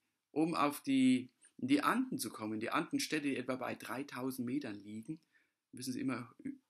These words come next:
über die Pässe gehen, die wie hier viertausendneunhundert Meter sind.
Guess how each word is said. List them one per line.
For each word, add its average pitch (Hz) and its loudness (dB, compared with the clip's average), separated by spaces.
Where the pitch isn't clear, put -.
über 143 0
die 123 -2
Pässe 127 -6
gehen, - -12
die 107 -6
wie 107 -4
hier 120 -2
viertausendneunhundert 104 -6
Meter - -14
sind. - -20